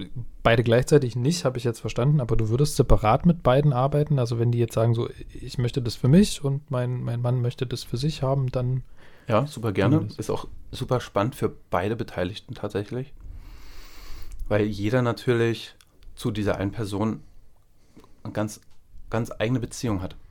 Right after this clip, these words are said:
Speaker 1: Mhm.
Speaker 2: Und es entstehen super unterschiedliche Werke zur selben Person.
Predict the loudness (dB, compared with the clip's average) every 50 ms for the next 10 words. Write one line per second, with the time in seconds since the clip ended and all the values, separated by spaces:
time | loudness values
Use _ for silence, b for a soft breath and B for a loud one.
0 | -20 -20 -20 -20 -12 -4 -2 -2 -2 -2 -6 -8 -12 -20 -20 -20 -20 -20 -20 -18
1 | -10 -6 -4 -4 -4 -4 -6 -8 -8 -8 -6 -2 -2 0 0 0 -2 -6 -12 -18
2 | -16 -10 -4 -4 -2 0 0 -2 -2 -2 -4 -6 -4 -6 -4 -2 -2 -2 -2 -4
3 | -6 -6 -8 -10 -12 -8 -4 -2 -2 0 0 -2 -4 -6 -10 _ _ _ -20 _
4 | _ -10 -6 -4 -2 -2 -2 -2 -4 -6